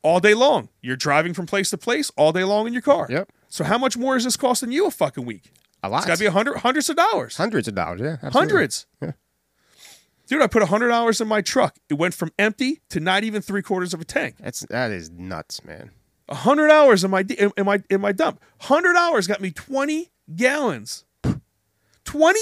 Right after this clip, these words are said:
Speaker 1: gallons.
Speaker 2: God damn.
Speaker 1: Now, when does everything start taking a shit? When do you see the people that say, like me and you, right? Now,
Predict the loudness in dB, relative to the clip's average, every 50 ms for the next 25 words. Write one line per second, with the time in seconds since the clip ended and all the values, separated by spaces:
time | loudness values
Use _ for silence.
0 | 2 2 4 4 4 4 4 4 2 2 0 -2 -6 -8 -10 -10 -12 _ _ _
1 | _ _ _ _ _ _ _ _ _ _ -20 -20 -20 -20 -18 -18 -18 -18 -16 -16
2 | -18 -20 -20 -20 _ _ _ _ _ _ _ _ -14 _ 2 2 4 4 4 4
3 | 2 2 2 0 0 0 0 2 0 0 0 -2 -4 -4 -4 -2 -2 -2 -2 -2
4 | -2 -2 -4 -6 -6 -4 -6 -8 -6 -6 -6 -4 -6 -8 -8 -12 _ _ _ _
5 | _ _ _ _ _ _ _ _ _ _ -4 0 2 2 0 0 -2 -2 0 0
6 | 0 -2 -2 -4 -6 -6 -6 -4 -2 -2 -2 -2 -2 -2 -2 0 0 0 0 -2
7 | -2 -2 -2 -2 -2 -2 0 -2 -2 -2 -2 -2 -2 -2 -2 -6 _ _ _ _
8 | _ _ _ -2 2 2 4 4 4 4 2 0